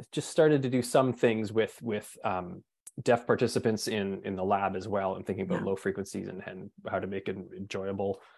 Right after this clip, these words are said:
Speaker 1: uh, aesthetic, artistic experience. Um,
Speaker 2: But, you know, sometimes studying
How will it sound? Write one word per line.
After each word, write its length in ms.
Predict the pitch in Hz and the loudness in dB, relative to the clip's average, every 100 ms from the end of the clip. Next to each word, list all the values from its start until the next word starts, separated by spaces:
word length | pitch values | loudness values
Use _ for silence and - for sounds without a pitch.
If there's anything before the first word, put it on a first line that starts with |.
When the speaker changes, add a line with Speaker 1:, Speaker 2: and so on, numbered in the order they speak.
| _ _ _ _ | _ _ _ _
Speaker 1:
uh, 240 | 113 95 101 | 2 2 2
aesthetic, 420 | - 92 92 - | 0 -2 -2 -2
artistic 480 | 98 - 98 101 101 | -2 -2 -2 0 -2
experience. 680 | 95 - 104 101 95 - - | -4 2 4 4 2 -6 -8
Um, 260 | 110 104 95 | 0 0 6
Speaker 2:
But, 240 | 226 220 | 8 10
you 100 | 240 | 10
know, 60 | 233 | 10
sometimes 480 | 226 277 277 214 220 | 10 8 10 8 8
studying 600 | 202 185 175 170 175 | 8 8 8 6 2